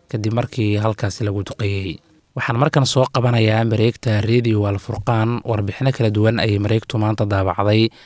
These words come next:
balse waxaan ka soo qaadanaynaa Nusratul Islaam oo Al Muslimiin oo dalka Togo ka fulisay weerar. Weerar qarax loo adeegsaday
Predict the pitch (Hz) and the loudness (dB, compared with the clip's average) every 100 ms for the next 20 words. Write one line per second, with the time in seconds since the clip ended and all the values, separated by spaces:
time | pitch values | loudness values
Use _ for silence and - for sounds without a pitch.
0 | - - 107 - 113 110 - 101 127 117 | -20 -8 -6 -2 -2 0 -2 -4 -2 -2
1 | - 104 104 107 104 101 101 107 107 - | -2 -2 0 0 0 -2 0 0 -2 -8
2 | _ - 123 - 107 - 107 - 120 107 | _ -12 -8 -4 -4 -4 -6 -2 -2 0
3 | 110 113 - 113 104 101 98 113 107 123 | -2 -4 -4 -4 -4 -4 -6 -4 -2 0
4 | 107 113 113 - - _ - 107 98 117 | 0 -2 -4 -10 -20 _ -6 -4 -2 -2
5 | - 104 - 120 120 110 - 135 - 107 | -4 -8 -4 0 2 2 0 -2 -2 -4
6 | - 107 107 107 - _ _ _ 110 104 | -2 0 2 0 -4 _ _ _ -2 0
7 | 95 92 - - - - _ _ - 139 | -2 -6 -10 -16 -20 -20 _ _ -2 2
8 | 135 113 139 123 123 135 117 107 - 117 | 2 0 0 0 2 2 2 0 -2 0
9 | 117 | 2